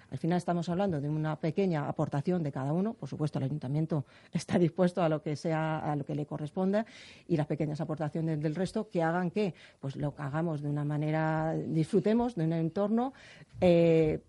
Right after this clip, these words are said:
con la premisa siempre del cuidado y el respeto al entorno en el que nos encontremos, lo cuidemos y, bueno, pues sea todo bien para los demás. En aras a aquello, bueno, como digo, ha habido unas reuniones ya últimamente de, de, de cara al verano que viene,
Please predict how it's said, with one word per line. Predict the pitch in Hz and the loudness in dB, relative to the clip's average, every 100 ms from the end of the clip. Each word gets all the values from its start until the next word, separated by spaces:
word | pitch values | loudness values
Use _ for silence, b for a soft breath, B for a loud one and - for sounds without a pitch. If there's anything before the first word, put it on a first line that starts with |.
| - | 0
con | 185 | 2
la | 160 156 | 4 2
premisa | 170 208 202 | 2 2 0
siempre | 165 214 208 151 - | 0 0 2 -2 0
del | 151 143 | 0 2
cuidado | 151 147 185 180 | 0 2 4 4
y | |
el | 151 | 0
respeto | 147 151 175 175 | -2 -2 0 0
al | 143 | 0
entorno | 143 151 156 | -2 -2 -2
en | 151 | -2
el | 147 | -2
que | 147 | -2
nos | 147 143 151 | -2 -2 -2
encontremos, | 156 156 202 220 254 - | -2 -2 0 0 -2 -4
lo | 151 147 | -2 0
cuidemos | 147 160 196 247 262 b b b - | 0 0 0 -2 -6 b b b -8
y, | 139 135 147 | -6 -4 -4
bueno, | 147 151 | -4 -6
pues | 156 - | -10 -6
sea | 143 | -6
todo | 143 139 139 - | -4 -8 -8 -8
bien | 160 156 147 | -4 -2 -2
para | 143 139 | -4 -6
los | 139 135 | -4 -4
demás. | 151 202 - b b b b | -2 -2 -6 b b b b
En | 190 185 | 4 6
aras | 202 208 208 | 6 4 0
a | |
aquello, | 196 226 220 262 | 0 2 2 -2
bueno, | 202 160 - | -2 -2 -4
como | 160 151 | -4 0
digo, | 165 160 | 2 2
ha | |
habido | 147 156 160 | 2 0 2
unas | 156 156 | 2 2
reuniones | 156 160 160 156 | 2 2 2 2
ya | 151 156 | 4 2
últimamente | 147 156 156 180 185 160 | 2 2 2 2 2 2
de, | 151 147 147 151 147 - - 147 135 | 4 4 2 0 -4 -8 -8 -8 -6
de, | - | -4
de | 165 151 | -2 2
cara | 175 170 | 2 4
al | 147 | 2
verano | 147 151 156 156 165 | 2 2 2 0 0
que | 156 | 2
viene, | 202 220 | 2 0